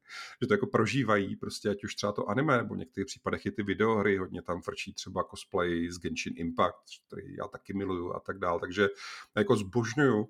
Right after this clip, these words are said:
prostě kony a mám hrozně rád tu atmosféru, tu komunitu, vždycky si tam jako najdu přednášky pro sebe. A, a samozřejmě teda, když je jako příležitost, že i rád jako sám aktivně přednáším, protože mě prostě dělá strašnou radost moc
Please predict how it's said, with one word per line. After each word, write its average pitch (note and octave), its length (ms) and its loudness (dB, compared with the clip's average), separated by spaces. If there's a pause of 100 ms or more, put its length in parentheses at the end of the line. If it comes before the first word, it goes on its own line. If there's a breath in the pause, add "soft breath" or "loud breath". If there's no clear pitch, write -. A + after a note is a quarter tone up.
prostě B2 260 0
kony A#2+ 500 2
a A2 220 0
mám G#2+ 180 2
hrozně G#2 320 0
rád G2 120 2
tu - 160 -2
atmosféru, G2+ 560 0
tu G2+ 120 -8
komunitu, G#2 480 -2
vždycky G#2 360 -2
si G2+ 100 -2
tam G2 140 2
jako G#2+ 180 -4
najdu F#2+ 220 -2
přednášky G2 540 -4
pro - 140 -10
sebe. G2 360 -2 (440 loud breath)
A, F#2 240 2 (160)
a - 60 -2
samozřejmě G#2 400 4
teda, G2+ 140 4
když G2 200 -2
je G#2 60 4
jako G2 260 0 (100)
příležitost, G2 540 0
že F#2+ 160 -2
i F#2+ 280 -2 (120)
rád F#2 240 2
jako F#2+ 360 -4 (100)
sám F#2+ 460 2
aktivně G2 680 0 (200)
přednáším, G2 580 0
protože G#2 320 -2
mě G#2 140 2
prostě G2+ 280 -4
dělá G2+ 120 4
strašnou G#2+ 480 -2
radost G2+ 340 2 (580 loud breath)
moc G#2+ 280 2